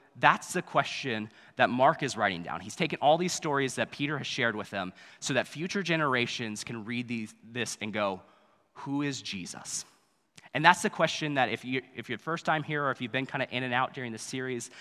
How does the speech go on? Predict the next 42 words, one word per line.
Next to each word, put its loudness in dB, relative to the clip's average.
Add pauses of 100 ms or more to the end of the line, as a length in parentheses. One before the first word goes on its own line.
(160)
that 2
we -2
have 0
titled 2
the -8
most -6
important -10
question, -8
"Who -10
is -10
Jesus?" -10 (1700)
And 4
in 4
Mark 4
eleven, 4
what -2
we -4
see -2
is -4
kind -6
of -6
a, -2
a -4
unique -6
transition -8
because -8
it -8
starts -2
to -6
become -6
the -6
culmination -6
to -14
the -12
answer -6
of -10
this -12
question. -14 (1500)
And -2
the -6
first -2
part, 0